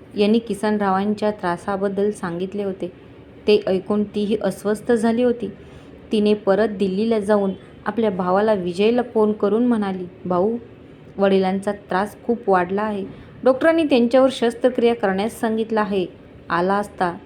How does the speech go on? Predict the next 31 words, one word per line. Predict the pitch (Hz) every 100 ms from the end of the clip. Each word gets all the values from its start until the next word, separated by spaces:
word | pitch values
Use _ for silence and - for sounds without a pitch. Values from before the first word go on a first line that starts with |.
| -
तर | 190
बरं | 175 175 190
झालं | 214 233 214
असतं." | 208 - 175 - - - - 262
हे | -
ऐकून | 208 208 233 233
सोनमच्या | - 190 202 220 226
भावाने | 196 180 185 208 196 -
आपली | - 202 208 175
असहाय्यता | 214 214 202 196 190 196 190
व्यक्त | 175 190 -
केली | 202 202 190 175 - - - -
आणि | 233
म्हणाला, | 240 190 180 190 165 - - - - -
"मला | 190 190
एवढी | 202 180 180 208
रजा | 202 196 202
एकाच | 180 - 196 208
वेळी | 208 220
मिळू | 202 196 220
शकत | 220 240 247 247
नाही | 220 180 - - - - -
की | 302
मी | 311
गावी | 240 214 202 269 254 214 - - 196
जाऊन | 220 214 208 196
वडिलांचं | 190 190 214 220 202
ऑपरेशन | - 190 202 220 214
करून | 202 190 202 202
घेऊ | 190 185
शकेन. | 196 190 180